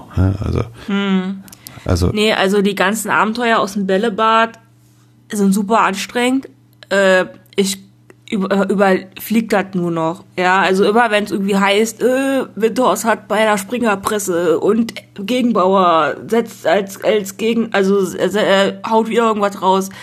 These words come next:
Speaker 2: Ich überle-, überlese das nur noch, weil sonst würde ich mich nur noch mehr aufregen und das wollen wir nicht. Äh, deswegen mal gucken, was die M V bringt im Mai, wenn sie überhaupt, äh,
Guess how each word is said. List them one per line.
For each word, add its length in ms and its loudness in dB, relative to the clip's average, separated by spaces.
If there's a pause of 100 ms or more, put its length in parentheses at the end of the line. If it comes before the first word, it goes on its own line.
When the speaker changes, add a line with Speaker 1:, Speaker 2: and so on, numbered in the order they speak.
(720)
Speaker 2:
Ich 220 -2
überle-, 440 2
überlese 640 2
das 80 -6
nur 160 -4
noch, 320 -6 (180)
weil 400 4
sonst 160 2
würde 160 4
ich 80 -4
mich 240 0
nur 80 0
noch 200 2
mehr 240 2
aufregen 600 0
und 160 -2
das 160 -2
wollen 200 0
wir 100 0
nicht. 340 -4 (800)
Äh, 380 2
deswegen 960 0 (400)
mal 100 0
gucken, 320 -2
was 180 0
die 120 -2
M 160 0
V 260 2
bringt 320 -2
im 180 -6
Mai, 360 -2 (100)
wenn 180 -2
sie 120 -6
überhaupt, 520 0
äh, 420 4